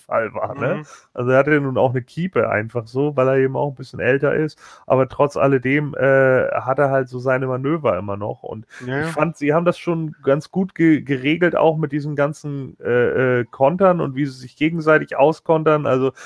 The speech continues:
Speaker 1: immer mal wieder Codebreaker-Versuch und immer mal wieder Deadeye-Versuch und so weiter und so fort. Und am Schluss, gerade in der An-, Abschlussphase, da habe ich dann schon gedacht, ja krass, als dann das Deadeye dann tatsächlich auch kam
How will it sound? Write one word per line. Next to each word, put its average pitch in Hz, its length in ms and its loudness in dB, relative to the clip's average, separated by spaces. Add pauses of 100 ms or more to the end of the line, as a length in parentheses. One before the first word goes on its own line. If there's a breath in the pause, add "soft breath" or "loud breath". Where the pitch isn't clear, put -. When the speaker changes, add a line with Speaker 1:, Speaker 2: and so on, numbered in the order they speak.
(140 loud breath)
Speaker 1:
immer 143 220 2
mal 135 140 2
wieder 139 200 2
Codebreaker-Versuch 151 1080 2
und 123 100 -6
immer 143 180 0
mal 131 140 0
wieder 131 180 2
Deadeye-Versuch 151 1040 2
und 139 240 -10
so 127 120 -14
weiter 139 260 2
und 135 80 -6
so - 80 -20
fort. 147 300 -4 (240 loud breath)
Und - 100 -8
am 135 140 0
Schluss, - 400 -2
gerade 160 320 6
in 139 80 0
der 110 220 0
An-, 120 220 -6
Abschlussphase, 165 720 -2
da 156 100 0
habe 151 120 -4
ich 143 40 -10
dann 147 140 -10
schon 151 160 -10
gedacht, 135 340 -2
ja 131 260 0
krass, - 380 -4
als 113 220 -8
dann 127 140 -6
das 120 180 -6
Deadeye 131 400 2
dann 127 160 -2
tatsächlich 139 480 -6
auch 113 160 -6
kam 151 300 -2